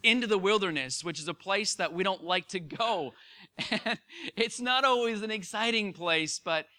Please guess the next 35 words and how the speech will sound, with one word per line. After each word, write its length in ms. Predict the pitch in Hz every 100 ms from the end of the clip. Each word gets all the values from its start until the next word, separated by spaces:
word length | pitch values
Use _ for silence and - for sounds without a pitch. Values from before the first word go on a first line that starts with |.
| _ _ _
you 100 | 175
know, 120 | 170 170
James 440 | 202 208 220 -
one 200 | 214 214
tells 360 | - 208 233 185
us, 140 | 180
"Count 280 | - 202 220
it 60 | 220
all 200 | 214 202
joy 540 | 156 196 208 175 190 196 - -
when 180 | 170 196
you 80 | 190
fall 320 | - 214 220
into 140 | 214
those 200 | 196 185
places." 800 | - 208 226 285 - 160 143 139 - _ _
So 120 | -
how 140 | 180
do 80 | 247
we, 280 | 254 254 - _ _ _ _ _
how 140 | 214
do 60 | 277
we 100 | 277
count 320 | - 220 247
it 80 | 254 247
all 220 | 240 233
joy 680 | 160 147 202 233 233 170 139 - - _ -
when 140 | 185
we 80 | 208
fall 340 | - 220 214
into 120 | 220 202
those 180 | 196
places? 580 | - 202 214 240 - 180
It's 160 | 165 -
actually 600 | 214 220 - 208 180